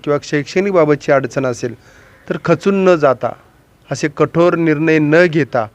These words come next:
समन्वय समितीशी संपर्क करावा, जेणेकरून एका जीवाला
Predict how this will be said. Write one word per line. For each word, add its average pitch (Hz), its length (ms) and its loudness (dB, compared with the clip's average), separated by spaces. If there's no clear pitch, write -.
समन्वय 143 420 -2
समितीशी 135 500 -6
संपर्क 131 480 -2
करावा, 147 360 2
जेणेकरून 170 640 2
एका 147 220 0
जीवाला 147 580 2